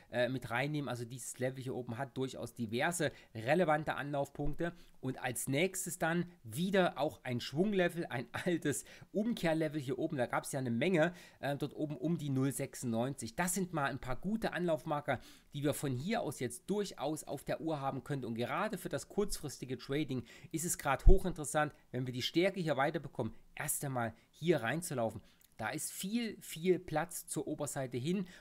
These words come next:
und das Ganze von der klassischen reinen Entwicklung, das schauen wir uns jetzt mal noch im Stundentrend an,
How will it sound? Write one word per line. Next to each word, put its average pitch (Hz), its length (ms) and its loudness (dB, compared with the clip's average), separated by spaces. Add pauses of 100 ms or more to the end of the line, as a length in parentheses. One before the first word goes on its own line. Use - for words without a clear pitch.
und 135 160 -4
das 151 200 0
Ganze 170 360 -2
von 131 200 -6
der 120 120 -2
klassischen 170 540 -4
reinen 160 420 0
Entwicklung, 139 560 -2 (280)
das 165 260 0
schauen 180 320 4
wir 175 80 2
uns 151 180 -6
jetzt - 220 -6
mal 147 100 -6
noch 139 140 -10
im 135 80 -10
Stundentrend 135 720 -6
an, 104 220 -10